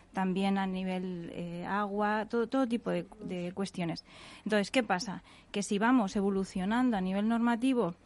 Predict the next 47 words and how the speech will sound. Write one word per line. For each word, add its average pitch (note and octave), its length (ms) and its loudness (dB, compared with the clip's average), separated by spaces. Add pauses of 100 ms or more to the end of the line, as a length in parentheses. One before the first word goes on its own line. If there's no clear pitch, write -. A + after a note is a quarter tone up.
(140)
y F#3+ 80 0
vamos A3 300 4
mejorando G#3 560 2
nuestros B3+ 320 0
edificios, A#3+ 600 0
esa A3+ 200 0
mejora, B3 540 0 (120)
todo, B3 320 4
todo, C4 300 2
todo C4 240 0
se B3+ 100 -6
traduce G3+ 380 -2
en G#3 80 0
coste. G#3 380 -8 (640)
¿Qué B3 80 4
evolución C#4 440 4
han C4+ 120 6
tenido C4+ 280 6
los C4 200 2
costes B3+ 360 0
de A#3+ 120 2
construcción A#3+ 800 2 (360)
desde A3 340 2
el A3 40 2
año A#3 240 4
dos A3+ 240 2
mil A#3 320 4
seis, A3 460 0
nacimiento G#3+ 500 2
de G#3+ 140 2
Código A3 400 0
Técnico, G#3+ 540 2
a G3 180 4
hoy? E3 200 -2 (180)
Pues, - 360 -6
eh, E3+ 560 -4
a F#3+ 140 2
hoy, B3 180 4
no B3+ 160 4
refiero A3 300 0
a G#3+ 80 4
hoy A3+ 180 4
al G#3 80 2
tsunami G3+ 400 0
que G3+ 80 -4
tenemos F#3+ 400 -4
encima F#3+ 480 -2